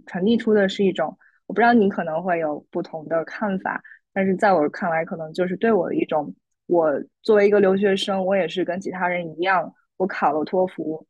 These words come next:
考了G R E，我是有很优秀的语言能力的，你不需要停下整个课，然后去顾及到我。我觉得他这是对我的一个，一个是经验上的一个，一种否定，一种是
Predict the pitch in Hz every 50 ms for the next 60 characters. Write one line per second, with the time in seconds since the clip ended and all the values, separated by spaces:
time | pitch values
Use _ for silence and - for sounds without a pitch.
0 | _ _ _ _ _ - - 175 156 151 156 160 160 156 156 156 190 - 202 180
1 | 165 160 160 165 175 190 196 175 - - - _ _ _ - 165 165 165 - -
2 | 226 220 208 196 180 - _ - - 170 156 156 147 175 - - - 170 151 151
3 | - - - _ _ _ _ _ - - 233 233 240 240 277 254 226 202 185 180
4 | 165 147 135 123 110 110 160 170 160 156 156 160 180 165 156 147 143 165 170 165
5 | - 151 151 - - _ - _ _ - 190 220 233 247 233 - 262 240 214 202
6 | - - 180 160 - 196 180 185 185 - 165 160 160 - - - - 220 185 156
7 | - - - - _ _ - - 165 165 - 214 208 196 185 196 - - 208 208
8 | 247 220 196 190 190 202 196 190 190 185 170 160 156 85 - - _ _ _ -
9 | 175 180 190 202 220 240 240 262 254 233 226 233 254 240 226 185 160 127 151 151
10 | 147 151 156 160 185 190 185 175 139 170 190 214 220 226 220 233 240 247 247 226
11 | 220 202 180 180 180 180 175 - - 180 - - 175 180 190 - 170 143 135 123
12 | 185 170 147 135 - 208 196 180 156 156